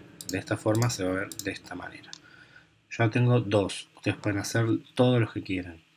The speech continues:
Em, si es un personaje con piernas, puede hacer que mueva las piernas. Em, pueden hacer lo que quieran. Yo lo muestro con este ejemplo porque es lo más simple y lo más rápido.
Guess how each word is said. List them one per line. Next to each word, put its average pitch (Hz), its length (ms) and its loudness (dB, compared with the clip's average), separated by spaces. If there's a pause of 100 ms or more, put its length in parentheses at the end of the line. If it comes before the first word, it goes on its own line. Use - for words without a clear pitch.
(520)
Em, 90 720 -2 (540)
si - 180 0
es 98 80 2
un 107 80 2
personaje 98 440 0
con 101 200 -2
piernas, 127 400 4
puede 98 160 0
hacer 101 220 -4
que 92 80 -4
mueva 98 260 -2
las 90 140 -6
piernas. 127 760 2 (100)
Em, 92 680 -4 (320)
pueden 107 200 0
hacer 113 320 0
lo 107 240 2
que 104 100 0
quieran. 90 320 -6 (280)
Yo 101 120 0
lo 101 80 2
muestro 104 260 -2
con 104 100 0
este - 180 -2
ejemplo 117 300 0
porque 95 220 -2
es 92 60 -8
lo 101 100 -8
más - 160 -8
simple 95 260 -6
y - 20 -8
lo 92 80 -10
más 92 220 -12
rápido. - 300 -16